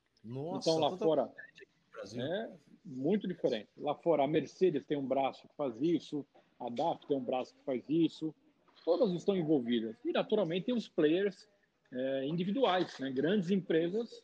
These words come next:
Speaker 2: que fazem locação de caminhão, como nós estamos fazendo aqui. Então,
Speaker 1: Uhum.
Speaker 2: quando a gente compara com o mercado exterior, eu concordo plenamente contigo. Temos um, uma avenida pra crescer
Speaker 1: É.
Speaker 2: ainda, em toda a locação, seja de automóvel, seja de caminhão. Então, temos essa avenida e temos que explorar,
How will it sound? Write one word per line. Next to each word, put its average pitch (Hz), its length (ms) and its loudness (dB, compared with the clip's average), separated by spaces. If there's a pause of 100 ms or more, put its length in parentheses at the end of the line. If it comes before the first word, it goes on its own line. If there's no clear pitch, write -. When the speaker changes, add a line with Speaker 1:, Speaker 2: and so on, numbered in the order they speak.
Speaker 2:
que 240 100 -4
fazem 151 320 0
locação 165 380 -4
de 147 80 -8
caminhão, 156 340 -6
como 202 160 -10
nós 190 100 -8
estamos 202 180 -8
fazendo 196 280 -4
aqui. - 220 -8 (800)
Então, 202 260 2
Speaker 1:
Uhum. 196 60 -2
Speaker 2:
quando 226 140 4
a 220 40 6
gente - 120 -4
compara 151 440 4
com 143 120 -8
o - 20 -4
mercado 143 320 -2
exterior, 147 440 2
eu 151 60 -2
concordo 170 400 -2
plenamente 190 480 -2
contigo. 131 420 -4
Temos 165 280 -4
um, 170 160 -4 (100)
uma 156 240 -6 (240)
avenida 175 760 2 (640)
pra 139 100 -2
crescer 139 420 -4
Speaker 1:
É. 143 60 2
Speaker 2:
ainda, 117 320 -6 (140)
em 139 160 -18
toda 185 200 0
a - 20 4
locação, 127 560 -4
seja 151 180 -6
de 147 40 -2
automóvel, 143 460 -4
seja 135 220 -8
de 135 100 -10
caminhão. 117 400 -6 (760)
Então, 139 140 -6
temos 160 240 -4
essa 156 160 -2
avenida 147 340 0
e 147 40 -6
temos 170 220 -2
que - 60 -18
explorar, 135 540 0